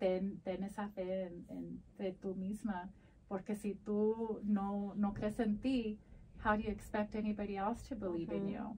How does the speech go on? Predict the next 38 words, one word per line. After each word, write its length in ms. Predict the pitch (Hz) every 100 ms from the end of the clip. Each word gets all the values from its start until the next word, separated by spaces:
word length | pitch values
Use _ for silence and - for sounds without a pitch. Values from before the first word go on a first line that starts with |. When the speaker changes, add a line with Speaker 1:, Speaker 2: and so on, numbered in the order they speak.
| - - -
Speaker 1:
you? 60 | 220
Speaker 2:
Ujú. 280 | 190 214
Speaker 1:
Si 120 | 202 220
tú 180 | 208
quieres 400 | 208 208 220 220
amor, 460 | 196 180 185 202 220
quieres 300 | 214 196 202
que 100 | 220
te 160 | 196 185
quieran, 540 | 220 214 208 196 208 - - - - -
¿cómo? 440 | 233 233 220 208
Si 120 | - -
tú 160 | 208
no 140 | 202 208
te 140 | 214
quieres 320 | 220 190 208 - -
a, 120 | 190 -
ni 200 | 247 196
a 80 | 190
ti 120 | 202
Speaker 2:
Ujú. 80 | 185
Speaker 1:
misma. 440 | 190 214 202 185 - - - - -
And 180 | - 196
so 100 | -
I 100 | 202
think 240 | 202 208 208
that 160 | 196
that's 260 | - 175 - - - -
the 80 | -
message 640 | 185 190 - 190 185 - -
that 120 | 175
I 160 | 175
would 220 | 170 175 -
probably 440 | 175 175 170 165
be 180 | - -
sharing, 520 | - 180 240 214 190
is 200 | 170 175
just 340 | - 180 -